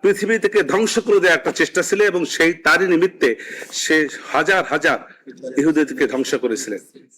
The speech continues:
কিন্তু এই যে পুরো প্রজন্মকে ধ্বংস করার যে প্রক্রিয়ার কথা বলেছেন, এই মামলার সঙ্গে সেটা যায় না। অতএব এই আমার আসামিরা এরকম কোনো পুরো প্রজন্মকে ধ্বংস করার করেছেন বা করার চেষ্টা করেছেন,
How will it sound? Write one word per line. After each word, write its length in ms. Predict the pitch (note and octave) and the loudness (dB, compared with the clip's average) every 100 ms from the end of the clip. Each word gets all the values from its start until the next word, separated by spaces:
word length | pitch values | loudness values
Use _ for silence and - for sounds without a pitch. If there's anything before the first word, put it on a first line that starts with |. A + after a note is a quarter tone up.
| - | -6
কিন্তু 360 | D3+ D3+ F3 - - | -4 -2 -4 -4 0
এই 140 | D3 | 0
যে 180 | C#3+ D#3 | 2 -2
পুরো 480 | D3+ - E3 G3 G3+ | -2 -2 2 4 4
প্রজন্মকে 600 | E3+ D3+ F#3 G#3+ G#3+ G#3 | 2 0 0 2 0 0
ধ্বংস 320 | F#3 F3 - | 0 -2 -2
করার 240 | F3 F3 E3 | 0 0 0
যে 100 | E3 | -4
প্রক্রিয়ার 580 | - D#3 E3 D#3+ F3 | -2 -2 -2 0 -2
কথা 200 | - E3+ | -2 -6
বলেছেন, 440 | C#3+ E3 F#3 D3+ - - - - - - | -2 0 0 -2 -4 -10 -20 -20 -20 0
এই 200 | D#3+ F3 | 4 4
মামলার 360 | D3+ D3 D#3+ | 4 2 0
সঙ্গে 480 | D#3+ - E3 F#3 A#3 | 0 -2 0 0 -2
সেটা 260 | - D#3+ B2 | -4 -2 0
যায় 220 | C3 G2+ | 0 -4
না। 160 | F2+ - _ _ - | -6 -16 _ _ -6
অতএব 280 | C#3 - - - | -4 0 0 0
এই 420 | C#3+ D#3+ F#3 - - | 0 0 0 -6 -6
আমার 300 | D3 D3 E3 | -2 0 0
আসামিরা 380 | C#3+ E3 D#3 F3 | 0 0 0 2
এরকম 440 | - C#3+ - D#3 | 2 0 0 -2
কোনো 320 | C#3+ D#3 G3+ - - - - _ | 0 0 -2 -8 -20 -20 -20 _
পুরো 200 | C#3+ D#3+ | 2 4
প্রজন্মকে 640 | D#3 C#3+ D#3+ D#3+ D#3 D#3+ | 4 2 2 2 0 0
ধ্বংস 300 | C#3+ C#3 C3 | 0 0 0
করার 340 | D#3 D3 D3+ D3+ | -2 0 0 -2
করেছেন 640 | - D3+ F#3 G3+ G3 F#3 | 2 2 4 2 0 0
বা 100 | C3 | -4
করার 240 | - D3 | -2 -2
চেষ্টা 320 | C3+ D3+ - F3 | -2 -8 -4 -4
করেছেন, 420 | F3+ E3 G3 | -2 0 -2